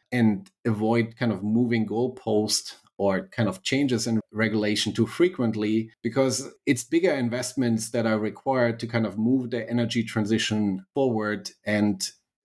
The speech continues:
they wanna have some security to make those investments. The other thing around regulation I thought was very interesting, on the same conference I talked earlier about,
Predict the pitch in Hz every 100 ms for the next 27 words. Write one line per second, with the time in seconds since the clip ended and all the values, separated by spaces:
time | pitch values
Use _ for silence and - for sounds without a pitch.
0 | - 113 123 127 113 117 110 - 113 110
1 | - 107 - - 151 127 123 123 113 107
2 | - _ _ - 110 104 110 110 - 101
3 | 95 - 101 87 - - - - - -
4 | _ _ 127 127 185 190 202 123 127 123
5 | 113 113 113 131 - 113 117 120 104 110
6 | 101 127 135 104 110 113 107 113 110 110
7 | 131 127 123 123 120 113 107 110 107 95
8 | 95 156 185 117 98 104 104 98